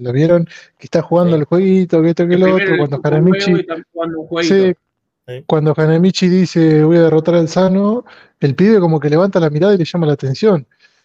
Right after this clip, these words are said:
Speaker 1: Y en los
Speaker 2: Sí,
Speaker 1: últimos
Speaker 2: sí.
Speaker 1: minutos, el pibe ese está agarrado al padre, está, está tenso,
Speaker 3: Y está
Speaker 1: está,
Speaker 3: bien, está
Speaker 1: está,
Speaker 3: bien.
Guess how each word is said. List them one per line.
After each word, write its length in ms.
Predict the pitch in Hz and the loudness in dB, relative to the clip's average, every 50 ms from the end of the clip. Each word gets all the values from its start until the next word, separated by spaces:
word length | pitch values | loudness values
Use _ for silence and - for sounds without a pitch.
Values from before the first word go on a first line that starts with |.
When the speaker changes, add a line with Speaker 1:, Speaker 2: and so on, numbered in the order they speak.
| _ _ _ - | _ _ _ -2
Speaker 1:
Y 80 | 151 | 0
en 60 | 139 139 | 2 2
los 80 | 139 151 | 2 2
Speaker 2:
Sí, 40 | 208 | 2
Speaker 1:
últimos 240 | 226 220 226 226 196 | 2 2 2 2 4
Speaker 2:
sí. 40 | |
Speaker 1:
minutos, 580 | 190 196 190 180 156 - 151 147 160 170 170 - - - | 4 4 4 2 2 2 2 2 2 0 -2 -4 -6 -6
el 160 | 156 151 135 | -8 -4 -2
pibe 280 | - 220 240 214 208 | 0 2 4 4 4
ese 260 | 208 175 - 160 147 147 | 2 2 0 0 0 0
está 200 | 139 - 185 202 | 0 0 0 2
agarrado 340 | 202 190 175 190 196 185 | 2 2 2 2 2 2
al 100 | 175 160 | 2 0
padre, 540 | 151 - 175 165 156 147 139 143 147 160 196 - - - - - _ _ - | 0 -2 0 0 2 2 2 2 0 0 -2 -6 -12 -20 -20 -20 _ _ -10
está, 340 | 143 - - - 190 220 226 | -10 -8 -4 -2 0 0 0
está 200 | - - 180 170 | 0 -2 -4 -4
tenso, 460 | - - 202 214 202 180 160 - 151 | -2 0 2 2 2 2 2 0 -4
Speaker 3:
Y 20 | 131 | -6
está 160 | - - 180 | -4 -2 -2
Speaker 1:
está, 60 | 185 | -2
Speaker 3:
bien, 220 | 160 143 190 196 | -2 -2 -2 -2
está 160 | 196 175 151 139 | 0 0 -2 0
Speaker 1:
está, 60 | 135 | 0
Speaker 3:
bien. 300 | 135 127 127 131 127 | -2 -2 -2 -4 -6